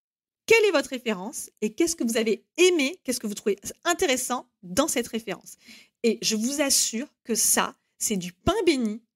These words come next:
pour votre partenaire web qui va pouvoir naviguer à travers ça,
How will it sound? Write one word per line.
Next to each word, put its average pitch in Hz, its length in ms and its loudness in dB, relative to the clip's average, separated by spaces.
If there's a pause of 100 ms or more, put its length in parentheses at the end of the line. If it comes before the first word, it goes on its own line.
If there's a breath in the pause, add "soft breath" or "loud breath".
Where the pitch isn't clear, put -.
pour 233 100 -8
votre 202 180 -4
partenaire 226 500 0
web 196 260 -2 (340 soft breath)
qui 233 140 -4
va 233 120 2
pouvoir 233 360 -4
naviguer 285 600 0
à 226 80 2
travers 190 320 -8
ça, - 280 -10